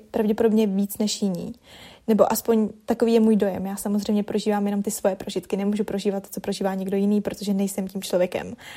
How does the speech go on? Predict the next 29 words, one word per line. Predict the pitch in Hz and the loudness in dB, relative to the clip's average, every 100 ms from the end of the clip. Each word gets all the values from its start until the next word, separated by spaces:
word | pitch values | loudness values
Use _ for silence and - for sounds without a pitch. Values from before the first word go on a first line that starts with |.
| - - - - _ _ _ _ _ _ _ _ _ - - | -18 -18 -20 -20 _ _ _ _ _ _ _ _ _ -20 -2
No | 233 240 | 6 8
ale | 240 254 254 247 - - | 10 10 8 6 0 -8
asi | - 247 320 | -2 2 2
přikládám, | 311 - - 233 240 247 254 262 262 269 - _ - - - _ - | 0 -4 -2 4 6 6 6 4 0 -4 -8 _ -20 -20 -20 _ -2
eh, | 226 226 226 | 0 2 2
některým | 220 240 - 269 262 254 254 - _ | 4 4 6 6 6 2 0 -4 _
věcem | 220 220 220 - 233 220 220 220 _ - | 0 2 2 0 0 2 0 -4 _ -6
větší | 214 220 214 220 | 2 2 2 0
důležitost. | 202 185 190 - - 247 - - - _ _ _ - - - _ - | 0 0 -2 -6 -12 -14 -14 -14 -20 _ _ _ -20 -20 -20 _ -4
A | 240 | 4
to | 277 | 6
nejdůležitější | 269 262 277 277 277 269 | 8 8 8 8 0 0
pro | 254 240 | 0 4
mě | 240 | 4
v | |
životě | 226 226 226 226 220 220 | 4 2 2 2 0 0
znamenají | 208 214 208 202 202 | 0 2 2 2 0
hodnoty. | 196 185 190 - - 226 _ _ - - - | 0 -2 -2 -6 -12 -14 _ _ -20 -12 -2
A | |
to | 226 | 4
vědomí | 233 247 262 269 | 8 10 8 6
toho, | 247 208 220 | 6 6 6
že | 233 | 6
tolik | 233 233 233 | 4 4 4
lidí | 214 196 220 | 2 4 4
má | 226 | 4
hodnoty | 220 214 214 220 233 | 2 2 2 4 2
z | 226 | 2
úplně | 220 240 233 233 | 0 4 6 4